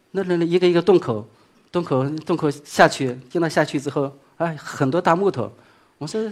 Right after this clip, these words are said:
我说这，这，这，这怎么里面没有金银财宝了？他们说那是盗墓者都挖走，盗墓者都，嗯，弄出去了。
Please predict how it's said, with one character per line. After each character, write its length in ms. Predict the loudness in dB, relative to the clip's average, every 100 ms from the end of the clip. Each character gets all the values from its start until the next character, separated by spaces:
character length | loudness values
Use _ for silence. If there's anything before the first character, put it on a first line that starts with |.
| -12 -20 -20 -20 _
我 80 | -10
说 120 | -8
这， 140 | -6 -8
这， 300 | -10 -10 -8
这， 160 | -8
这 160 | -6 -4
怎 120 | 0
么 300 | 0 0 0
里 120 | -2
面 140 | 0 0
没 100 | 0
有 100 | 0
金 160 | -2
银 80 | -2
财 160 | -2 -2
宝 160 | -2
了？ 200 | -4 -6 -12 _ _ _ _
他 80 | -8
们 60 |
说 100 | -2
那 80 | -2
是 80 | 4
盗 160 | 4
墓 160 | 6 2
者 160 | 0 -4
都 160 | -4 -6 -4 0
挖 160 | 0
走， 220 | 0 -6 -10 0
盗 120 | 2
墓 140 | 2
者 120 | -2 -4
都， 200 | -4 -4 -6 -10
嗯， 440 | -8 -8 -8 -6 -2
弄 120 | -2
出 120 | -4
去 160 | -8
了。 120 | -8